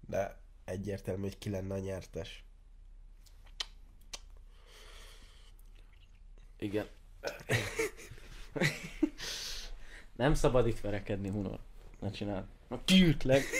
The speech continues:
Speaker 2: <laughs>
Speaker 1: Mindörökké Batman. Jó. Ádám kedvenc italaiék dupla
Speaker 2: Hát
Speaker 1: viszki.
Speaker 2: egyébként
Speaker 1: Nem.
Speaker 2: tényleg a viszki.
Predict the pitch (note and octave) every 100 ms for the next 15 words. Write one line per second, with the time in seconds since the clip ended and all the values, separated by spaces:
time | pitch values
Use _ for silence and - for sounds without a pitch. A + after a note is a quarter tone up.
0 | C3 G#4+ F4 D3 - F#3+ - - G3 F#3
1 | - - - - D#3 G#3 E3 C3+ C#3+ C#3+
2 | - A2 G2 F#2+ - F2+ C#2+ - - -
3 | - - - - F2+ A#2 A2 - - -
4 | - - - - - E3 C3 A2 D3+ B2
5 | F#2+ - D3+ C3+ A#2+ A2+ A2 A#2+ G#2+ A#2
6 | F3+ G3+ G3 E3 C3 C#3 A#2+ A#2+ - D#3